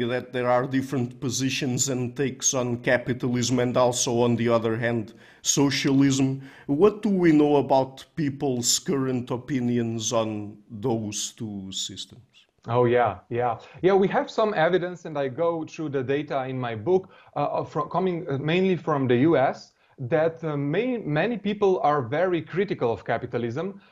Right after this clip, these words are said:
Speaker 2: and they are quite appreciative of, uh, socialism, especially the youth, young people, especially Gen Zers and millennials,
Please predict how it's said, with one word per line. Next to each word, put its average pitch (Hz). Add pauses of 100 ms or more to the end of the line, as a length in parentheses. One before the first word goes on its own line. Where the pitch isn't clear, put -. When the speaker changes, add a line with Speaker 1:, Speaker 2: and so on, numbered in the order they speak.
(160)
Speaker 2:
and 156
they 160
are 156
quite 190
appreciative 143
of, 127
uh, 143
socialism, 127
especially 214
the 143
youth, 139 (360)
young 175 (120)
people, 151
especially 139
Gen 139
Zers 180
and 127
millennials, 165